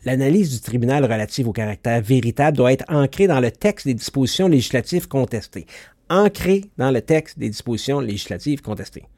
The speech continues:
Le tribunal doit aussi prendre garde de ne pas laisser la forme régir l'analyse relative au caractère véritable. Il devrait se pencher sur la substance même de la loi pour déterminer sa portée véritable. Pour discerner l'objet visé par l'adoption des dispositions contestées, il faut examiner tant la preuve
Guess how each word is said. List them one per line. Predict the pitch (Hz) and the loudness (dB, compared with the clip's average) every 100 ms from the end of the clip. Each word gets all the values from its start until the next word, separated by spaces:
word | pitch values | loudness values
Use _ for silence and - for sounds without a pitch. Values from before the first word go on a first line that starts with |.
| - | -8
Le | 131 | -8
tribunal | 139 156 190 | -4 -4 -2
doit | 180 147 | -2 -2
aussi | - 208 | -4 -8
prendre | 180 156 | -6 -4
garde | 143 185 170 | -2 -4 -2
de | 135 | -2
ne | 127 | -2
pas | - 175 | -2 -4
laisser | 147 - | -4 -4
la | 147 | -8
forme | - - 247 131 98 - _ _ _ - | -8 -6 -4 -4 -10 -18 _ _ _ -14
régir | 117 139 127 175 147 | -2 0 0 0 0
l'analyse | 120 110 131 135 | -2 -2 -2 -2
relative | 113 104 - 185 151 | -4 -6 -6 -8 -8
au | |
caractère | 104 120 107 - 139 | -8 -10 -8 -4 -2
véritable. | 123 110 101 101 87 - _ _ - - | -2 -6 -8 -10 -12 -18 _ _ -20 -6
Il | 139 | 2
devrait | 135 127 160 | 4 4 0
se | 147 | -4
pencher | - 127 160 | -4 -4 -4
sur | 160 127 | -4 -4
la | 107 - | -6 -8
substance | - - 320 - 170 127 - | -10 -6 -6 -6 -6 -6 -6
même | 120 | -8
de | 113 | -6
la | 107 | -8
loi | 107 170 | -6 -6
pour | 220 175 | -4 -4
déterminer | 151 175 165 214 | -2 -2 -2 -4
sa | 175 | -6
portée | 135 131 202 | -8 -6 -6
véritable. | 147 113 - 85 - _ _ _ _ - - | -6 -8 -10 -14 -16 _ _ _ _ -20 -20
Pour | - 127 | -6 -6
discerner | 117 - 226 196 233 | -4 -2 -2 0 0
l'objet | 196 208 165 139 196 | 2 2 0 0 0
visé | 165 135 151 | 0 -2 -4
par | 165 127 | -4 -4
l'adoption | 127 120 151 | -4 -4 -4
des | 131 107 | -4 -6
dispositions | 98 123 113 127 | -10 -10 -8 -8
contestées, | 113 107 113 - 208 | -8 -10 -10 -6 -6
il | 175 | -6
faut | - 185 | -2 0
examiner | 160 123 143 139 151 | 0 0 0 0 0
tant | 175 156 | -2 -4
la | 120 | -4
preuve | - 120 | -4 -6